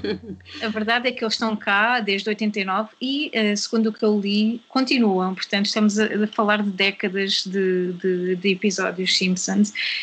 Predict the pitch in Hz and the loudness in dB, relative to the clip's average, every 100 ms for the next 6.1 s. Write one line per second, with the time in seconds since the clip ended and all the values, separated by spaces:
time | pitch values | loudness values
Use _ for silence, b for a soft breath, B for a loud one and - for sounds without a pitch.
0 | B - - 226 247 269 - 208 196 190 | B -4 2 4 4 2 0 2 4 2
1 | 185 185 196 175 202 208 196 180 190 180 | 0 0 -2 0 2 2 2 0 -6 -8
2 | - 202 190 185 - 214 190 190 190 185 | -4 -2 -2 -6 -8 -4 -2 -2 -4 -4
3 | 185 185 - 415 262 208 202 202 196 208 | -4 -6 -4 -4 -2 -2 2 2 4 2
4 | 214 208 214 214 208 202 196 185 190 185 | 2 0 2 2 2 0 0 0 -2 -2
5 | 185 - 185 185 185 180 175 175 180 180 | -6 -6 -6 -4 -4 -4 -4 -4 -2 -2
6 | 190 | -2